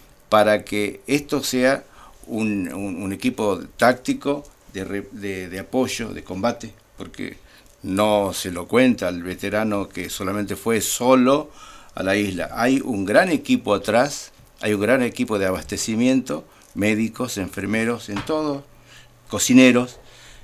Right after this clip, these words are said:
donde nosotros fuimos parte y a través de, de, de, de esta, de este foro que se está tratando de, de, de consensuar el,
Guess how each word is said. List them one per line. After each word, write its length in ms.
donde 880
nosotros 420
fuimos 300
parte 640
y 340
a 140
través 340
de, 460
de, 280
de, 340
de 240
esta, 480
de 80
este 160
foro 300
que 80
se 100
está 160
tratando 580
de, 240
de, 280
de 100
consensuar 760
el, 60